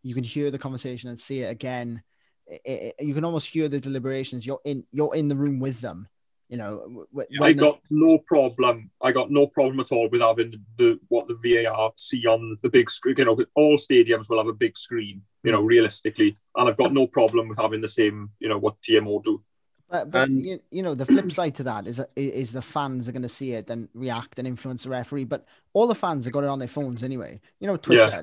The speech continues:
Speaker 1: Twitter, the replays are on there straight away. Fans have all watched, they're all watching them in the stadium anyway during the delay.
Speaker 3: I think
Speaker 2: Yeah.
Speaker 3: they use V A R for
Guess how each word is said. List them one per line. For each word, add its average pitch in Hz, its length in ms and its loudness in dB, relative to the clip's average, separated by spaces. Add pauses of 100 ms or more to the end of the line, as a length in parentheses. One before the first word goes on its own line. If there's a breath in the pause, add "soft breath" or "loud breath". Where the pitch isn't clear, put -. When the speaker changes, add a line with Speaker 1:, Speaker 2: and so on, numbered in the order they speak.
Speaker 1:
Twitter, 208 340 0
the 135 80 -6
replays 151 500 -4
are 139 60 -6
on 135 120 -6
there 127 180 -6
straight 139 300 -8
away. 131 400 -8 (600)
Fans 202 280 -2
have 156 60 -4
all 165 140 0
watched, 139 320 -4
they're 175 120 -2
all 202 100 0
watching 143 280 -4
them 147 80 -4
in 127 60 -8
the 117 80 -12
stadium 120 340 -8
anyway 127 340 -6
during 120 240 -10
the 120 80 -10
delay. 123 520 -8 (400)
Speaker 3:
I 135 80 2
think 160 240 6
Speaker 2:
Yeah. 165 60 2
Speaker 3:
they - 0 -
use 151 100 -4 (520)
V 135 160 -2
A 120 180 2
R 104 300 0
for 110 580 -4